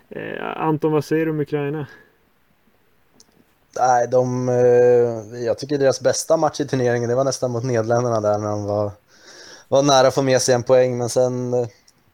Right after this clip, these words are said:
Speaker 2: ja, i övrigt tycker jag de egentligen har sett ganska svaga ut i alla matcher. <laughs> Och det, ja,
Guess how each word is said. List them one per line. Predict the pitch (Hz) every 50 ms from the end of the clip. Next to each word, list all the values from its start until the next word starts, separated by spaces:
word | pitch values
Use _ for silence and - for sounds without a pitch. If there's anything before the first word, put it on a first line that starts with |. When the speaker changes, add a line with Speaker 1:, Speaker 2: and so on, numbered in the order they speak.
| _ _ _ _ -
Speaker 2:
ja, | 123 123 123 123
i | 123
övrigt | 127 120 120 117 113 127 135 -
tycker | - - - 123
jag | 120 117
de | 113 113 117
egentligen | 113 113 107 104 - 117 113 113 113
har | 113 110 113 107 - _ _ _ _ _ _ _ _ _ _ _ _ _ _ _ _
sett | - - - 107 -
ganska | 123 113 113 - - 113
svaga | - - 120 113 113 110 113 113
ut | 117 107 - -
i | 110
alla | 104 104 101
matcher. | 107 104 - - - - 117 101 117
<laughs> |
Och | 104 -
det, | 127 123 - - - - _ _ - - - - - - - _ _
ja, | - 120 120 123 123 117